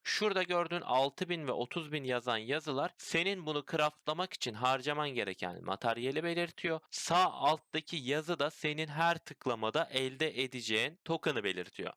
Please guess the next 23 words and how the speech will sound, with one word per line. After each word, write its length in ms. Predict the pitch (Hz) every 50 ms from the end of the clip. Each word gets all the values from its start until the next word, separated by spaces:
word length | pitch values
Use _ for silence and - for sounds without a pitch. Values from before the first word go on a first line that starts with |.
| _ _
Mevzu 420 | 139 160 175 175 165 - - 180
bu. 180 | 131 113 98 - -
Bir 220 | 175 196 185 156
de 120 | 196 202 190
repair 380 | 175 - - 180 170 160 160
olayı 400 | - - - 104 101 95 92 92
var. 180 | 110 147 175 175 - -
Bildiğim 360 | 165 175 160 147 165 170 160
kadarıyla 440 | - 165 139 127 120 110 104 104 104
repair 340 | 120 107 - - 151 127 120
olayı 400 | 123 135 143 139 123 104 98 -
da 160 | 135 139 143
bazılarında 640 | 151 151 156 151 143 127 120 110 98 95 92 92 110
üç 200 | 131 147 - -
kere 240 | - 117 92 85 87
de, 100 | 104 120
bazı 200 | 135 143 131 120
pazarında 280 | 107 113 107 107 113
iki 180 | 123 - - 139
kere 280 | - - 104 - - -
de 80 | -
gibi 340 | 123 117 120 113 113 127 131
değişebiliyor. 720 | 135 120 123 123 - - 151 156 _ 127 110 101 87 -